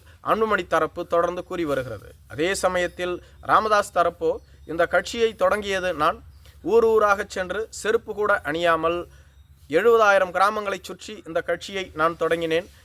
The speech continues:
இந்த கட்சியில் இதுவரையிலும் யார் பொறுப்பிற்கு வர வேண்டும், யாரை நீக்க வேண்டும்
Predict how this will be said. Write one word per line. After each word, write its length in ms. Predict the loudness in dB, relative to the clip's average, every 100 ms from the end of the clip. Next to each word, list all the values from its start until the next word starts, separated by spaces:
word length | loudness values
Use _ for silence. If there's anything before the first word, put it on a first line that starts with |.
| -16
இந்த 200 | -2 0
கட்சியில் 520 | 2 0 -2 -6 -8 -8 -12
இதுவரையிலும் 640 | -2 2 2 2 -4 -8 _ _ _ 0
யார் 300 | 6 6 4 -4
பொறுப்பிற்கு 460 | -6 -6 -8 -10 0
வர 180 | 0 2
வேண்டும், 360 | -2 -4 -8 _
யாரை 320 | 2 4 4 0
நீக்க 260 | -8 -6
வேண்டும் 340 | -4 -4 -4